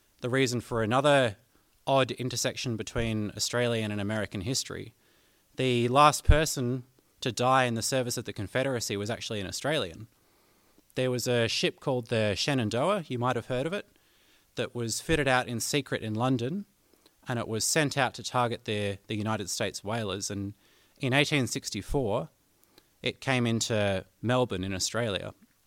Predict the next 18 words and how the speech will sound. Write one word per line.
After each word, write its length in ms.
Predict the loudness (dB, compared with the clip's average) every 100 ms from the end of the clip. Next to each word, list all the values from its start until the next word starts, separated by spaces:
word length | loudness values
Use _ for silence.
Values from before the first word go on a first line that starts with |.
| _ _ _ -12 -4
and 140 | -4
it 80 | -2
caused 300 | 2 2 0
a 40 |
big 280 | -4 -4 -6 _ _ _
furor, 560 | -4 0 2 4 4 2
a 60 |
big 200 | 0 -6
debate 420 | -6 -2 -2 -2 -6 _ _ _ _ -4
about 280 | -2 -2 -4 _
what 180 | -4 -4
should 140 | -4
they 120 | -4 -2
do, 300 | -2 -2 -4 _ _ _ _ _ _ _ -14
because 360 | -6 -2 -2
the 80 | -2
government, 520 | 2 2 2 0 -2 -10 _
well, 320 | -4 -4 -4